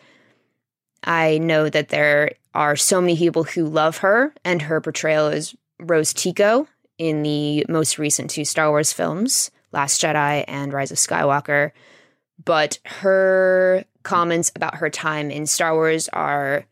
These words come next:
very frank, but very classy in her interview with Hollywood Reporter. So if you want to hear more about her experiences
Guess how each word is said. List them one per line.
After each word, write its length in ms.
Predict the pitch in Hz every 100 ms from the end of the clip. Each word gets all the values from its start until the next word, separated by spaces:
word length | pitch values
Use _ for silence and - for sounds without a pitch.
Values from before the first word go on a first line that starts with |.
| _ _ _ _ -
very 680 | 165 156 170 170 170 170 165
frank, 420 | - 190 185 226
but 120 | 196
very 180 | 180 160
classy 760 | - - 175 175 262 269 302 277
in 160 | 185
her 680 | 175 180 175 170 170 170 185 - _ _
interview 540 | 180 180 170 175 180 180
with 460 | 165 170 165 - -
Hollywood 320 | - 170 170
Reporter. 560 | 165 156 185 190 240 320
So 220 | - 185
if 140 | 165
you 80 | 175
want 180 | 165 -
to 60 | -
hear 220 | 185 180
more 360 | 175 175 175 175
about 240 | 175 170
her 180 | 160 165
experiences 1200 | 156 - - 196 196 196 190 - 190 180 185 -